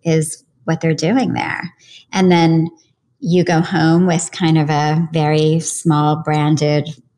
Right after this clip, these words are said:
packaged product, but you already have that idea of, you know, this is a glamorous brand, this is for women. And, and so that's smart, and that's what they're doing there. And I thought that that was very eye-opening, but we're,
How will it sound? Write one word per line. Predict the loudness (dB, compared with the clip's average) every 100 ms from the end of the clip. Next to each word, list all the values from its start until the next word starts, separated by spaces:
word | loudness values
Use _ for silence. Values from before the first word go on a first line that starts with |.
| _ -10
packaged | -4 -2 -2 -6 -10 -8
product, | -6 -2 -2 -2 -4 -12 -4
but | -4 -4 -8 -18 -20 -6
you | 0
already | 2 2 0
have | -2 -2
that | -2
idea | -2 -2 -2 0 0 0 0 -2 -2
of, | -2 -2 -6 -12 -20 -16 -2
you | 2
know, | 2 0 -2 -6 _ _ _ _ -20 -10
this | -8 -6
is | -4
a |
glamorous | -2 0 0 0 -2 -6
brand, | -4 0 2 2
this | 0
is | -4
for | -4 -2
women. | 0 2 2 2
And, | 0 0
and | 0 -2
so | 0 -2 0
that's | 0 -2 -4 -10
smart, | -4 0 0 0 0 0
and | 0
that's | 0 -4
what | -8
they're | -4 -2
doing | 0 2 2
there. | 0 0 -2
And | 0
I | -2
thought | 0 -4
that | -4 -4
that | -4 -4 -2
was | -4 -6 -4
very | 0 0 0
eye-opening, | -2 -2 -4 -4 -4 -2 0 0 -2 _ -20 -20 _ -10
but | -6 -6 -2
we're, | 0 2 0